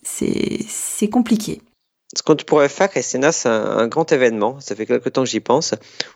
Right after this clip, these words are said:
Speaker 2: où, euh, des, euh, des personnes comme toi ou moi, on pourrait faire notre demande live, en fait. Faut, peut-être pour encourager ceux qui, qui se demandent s'il faut qu'ils fa-, la fassent.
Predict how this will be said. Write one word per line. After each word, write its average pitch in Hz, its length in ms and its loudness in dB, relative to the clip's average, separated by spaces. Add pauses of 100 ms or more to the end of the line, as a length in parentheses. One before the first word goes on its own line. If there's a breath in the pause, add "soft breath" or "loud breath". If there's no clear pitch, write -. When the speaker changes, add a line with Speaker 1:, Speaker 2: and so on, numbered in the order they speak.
Speaker 2:
où, 113 180 2
euh, 113 120 2
des, 110 220 0
euh, 107 280 2
des 110 120 -12
personnes 139 260 -4
comme 123 160 -6
toi 131 400 0
ou - 20 -2
moi, 117 500 0 (320 loud breath)
on 98 120 -12
pourrait 117 240 0
faire 127 180 0
notre 110 160 0
demande 120 420 0
live, 107 460 0
en 98 60 -10
fait. - 340 -16 (640 soft breath)
Faut, - 160 -4
peut-être 156 280 0
pour 147 140 4
encourager 135 560 4
ceux 139 320 0
qui, 107 380 -8
qui - 140 -8
se 101 60 -8
demandent 117 300 4
s'il - 160 -6
faut 110 120 -10
qu'ils - 180 -14
fa-, 101 300 0
la 101 140 2
fassent. - 440 -4